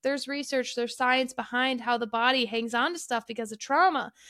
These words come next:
And so I'm sure that's part of it. And so, you know, I'm doing E M D R with my therapist. I'm really grateful for that. I'm really thankful for that. But all this to say that if you are, if you are struggling with something, if you have hit a low point,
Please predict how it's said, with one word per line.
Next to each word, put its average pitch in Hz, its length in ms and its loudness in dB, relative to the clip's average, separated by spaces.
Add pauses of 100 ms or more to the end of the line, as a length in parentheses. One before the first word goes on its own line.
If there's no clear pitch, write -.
(180)
And 247 140 -2
so 302 100 4
I'm 302 140 0
sure 320 180 0
that's 311 220 2
part 302 280 6
of 320 80 2
it. 233 120 2
And 226 120 -2
so, 262 120 -2
you 262 160 0
know, 269 80 2
I'm 254 180 2
doing 277 240 -4
E 254 160 -2
M 254 140 -2
D 247 100 -2
R 240 160 4
with 233 100 -2
my 226 120 -6
therapist. 277 440 2
I'm 226 80 -4
really 214 200 -2
grateful 240 340 0
for 240 160 -4
that. 233 180 4
I'm 220 120 -4
really 226 200 -8
thankful 262 300 -4
for 262 140 -6
that. 254 240 4 (960)
But 330 80 4
all 392 180 6
this 381 200 -2
to 247 100 -8
say 196 420 -2 (880)
that 240 300 0
if 311 180 2
you 320 220 2
are, 247 480 6 (640)
if 254 120 -4
you 349 120 2
are 311 120 6
struggling 233 480 0
with 262 120 0
something, 254 500 0
if 220 160 -4
you 294 140 2
have 320 160 2
hit 254 200 -2
a 220 180 2
low 214 340 2
point, 226 560 -8